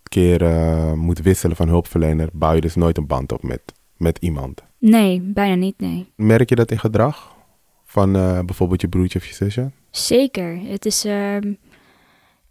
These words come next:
Speaker 2: je, bij ze, het is wel heel mooi. Ze zijn allebei, hebben hele andere karakters. Eentje is juist heel erg afstandelijk geworden. En die, ehm, meer ook agressief.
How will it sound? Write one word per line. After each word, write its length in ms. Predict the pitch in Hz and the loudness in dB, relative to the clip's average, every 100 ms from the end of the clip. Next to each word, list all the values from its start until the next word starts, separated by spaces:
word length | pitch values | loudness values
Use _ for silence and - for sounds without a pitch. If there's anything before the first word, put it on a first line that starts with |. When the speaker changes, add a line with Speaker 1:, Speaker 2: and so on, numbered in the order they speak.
| _ | _
Speaker 2:
je, 300 | 311 220 202 | -12 -6 -2
bij 220 | 208 220 | 2 2
ze, 120 | 226 | 2
het 100 | 226 | 0
is 60 | - | 0
wel 100 | 233 | 2
heel 160 | 240 226 | 4 4
mooi. 220 | 240 269 | 4 2
Ze 60 | |
zijn 160 | - 220 | 2 0
allebei, 300 | 220 214 202 | 2 0 0
hebben 180 | 208 196 | 0 2
hele 160 | 240 | 2
andere 220 | 226 214 208 | 0 -2 -6
karakters. 600 | - 220 285 294 - - | -8 -8 -8 -10 -12 -6
Eentje 300 | 196 208 208 | 0 2 2
is 60 | 196 | 0
juist 240 | 185 175 | 2 2
heel 80 | 185 | 2
erg 160 | 180 | 0
afstandelijk 540 | - - - 214 247 - | -4 -8 -2 0 0 0
geworden. 460 | 254 240 247 285 - _ | -2 -2 -2 -4 -8 _
En 180 | - 180 | -2 0
die, 320 | 180 175 175 | 2 0 -2
ehm, 600 | 80 - 165 170 180 180 | -8 -10 -8 -8 -8 -6
meer 140 | 180 - | -4 -6
ook 100 | - | -8
agressief. 580 | - 170 - 254 302 | -8 -6 -2 -2 -4